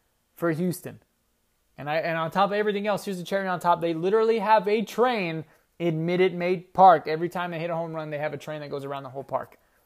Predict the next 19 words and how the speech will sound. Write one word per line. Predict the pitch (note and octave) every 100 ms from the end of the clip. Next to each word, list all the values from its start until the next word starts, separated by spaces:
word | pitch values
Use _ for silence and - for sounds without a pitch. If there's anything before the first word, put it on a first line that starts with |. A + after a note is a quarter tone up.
| _ _ _ _ _ _ _ _ _ _ _
Symbolically | F3+ - F#3 F#3 F3 A3+ C4 A3+ - F3+ E3 D#3 _ _ _ _ _
proving | - G3 G#3 F#3
that | F3 E3+
the | D#3+
Houston | E3+ F3 F3+
Astros | E3 D#3+ C#3+ E3 D#3+
are | D3+
a | C3
runaway | B2+ C3 E3 F3+ F3 E3
train, | E3 - D3 C#3 C3
and | C3
there's | C3 C3
nobody | D3+ F3 G3+ G#3 G3 F#3+ F#3
that | F3
has | D#3+ D#3+
a | D#3+
chance | D#3 - - A3+ G#3+ D#3+ C#3 - _ _ _ -
of | D3+ D3
stopping | - - F#3+ E3+ - E3 D#3